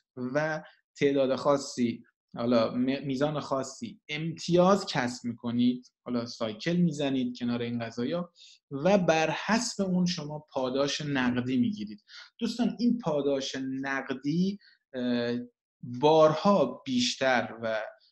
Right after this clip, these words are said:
بزرگتر از اون عددی که شما در قالب اون شش تا پلن دریافت می‌کنید.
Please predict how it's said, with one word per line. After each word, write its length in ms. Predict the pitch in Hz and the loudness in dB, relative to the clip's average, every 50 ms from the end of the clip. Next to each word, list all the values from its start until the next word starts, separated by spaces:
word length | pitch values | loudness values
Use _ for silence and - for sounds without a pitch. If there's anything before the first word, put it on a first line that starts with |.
| _ _ _ _ _ 131 | _ _ _ _ _ -2
بزرگتر 500 | 127 123 123 123 120 120 - - 147 151 | 0 0 2 2 0 0 0 0 2 2
از 140 | 147 135 | 2 2
اون 120 | 139 139 143 | 0 -2 -4
عددی 440 | - 123 123 127 139 143 151 147 139 | -2 -2 0 0 0 -2 -2 -4 -6
که 100 | - 131 | -6 -6
شما 240 | - - - 143 | -6 -8 -8 -6
در 160 | 135 135 127 123 | -2 0 0 -2
قالب 480 | 123 - - 123 123 127 160 190 196 | -2 -2 -2 0 2 2 2 2 2
اون 120 | 202 196 180 | 2 2 2
شش 280 | 175 - - - - | 0 -2 -4 -6 -6
تا 120 | - 123 123 | -4 -4 -4
پلن 400 | 123 - 139 135 147 160 165 143 | -4 -6 -6 -4 -2 -2 -2 -2
دریافت 420 | 123 113 107 107 107 104 104 _ - | -2 -2 -2 -4 -6 -8 -10 _ -16
می‌کنید. 340 | 104 101 - 104 98 95 | -16 -14 -14 -14 -16 -16